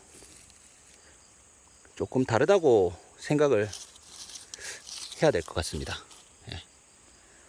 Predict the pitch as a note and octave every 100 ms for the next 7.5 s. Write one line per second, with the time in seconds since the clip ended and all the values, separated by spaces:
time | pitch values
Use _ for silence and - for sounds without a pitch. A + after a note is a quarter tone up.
0 | - - - - - - - _ _ -
1 | - - _ - - - - - - -
2 | - - - - - - - - - -
3 | - - - - C3+ B2+ B2 E3+ D#3+ C#3
4 | F3+ F#3+ D#3+ A#2 G2+ G2 F2 F2+ - -
5 | - - - - - - - - - -
6 | - - - - - F2 F2+ G2+ C3+ -
7 | A2+ F#2+ G2 B2+ B2+